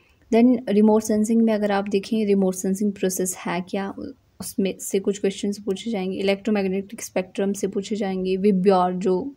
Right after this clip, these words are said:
ग्रीन कलर, अ, सेवन कलर्स हैं उनसे कुछ क्वेश्चन पूछेंगे। वेवलेंथ या फिर फ्रीक्वेंसी या इंटेंसिटी के बारे में पूछ लेंगे, ज़्यादा कुछ नहीं। Then सैटेलाइट के बारे में, type of satellite,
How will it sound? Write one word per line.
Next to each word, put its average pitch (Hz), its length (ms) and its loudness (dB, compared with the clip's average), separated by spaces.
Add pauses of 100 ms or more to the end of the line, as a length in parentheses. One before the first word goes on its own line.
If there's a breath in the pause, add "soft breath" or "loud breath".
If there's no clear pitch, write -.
ग्रीन 196 240 4
कलर, 180 280 0
अ, 190 440 -6
सेवन 185 340 -2
कलर्स 185 380 -2
हैं 180 60 0
उनसे 190 300 -2 (360 loud breath)
कुछ 185 120 -6
क्वेश्चन 190 360 -4
पूछेंगे। 185 360 -2
वेवलेंथ 180 600 2
या 175 160 -2
फिर 185 380 -4 (260 loud breath)
फ्रीक्वेंसी 202 520 -2
या 185 80 0
इंटेंसिटी 190 580 -4
के 190 100 0
बारे 180 220 -2
में 185 140 -4
पूछ 185 300 -8
लेंगे, 190 280 -4
ज़्यादा 175 260 -2
कुछ 185 280 -8
नहीं। 220 120 -2 (440 loud breath)
Then 202 120 2
सैटेलाइट 190 580 -2
के 208 160 0
बारे 185 200 -2
में, 202 120 -4
type 190 260 -4
of 190 100 0
satellite, 208 640 -8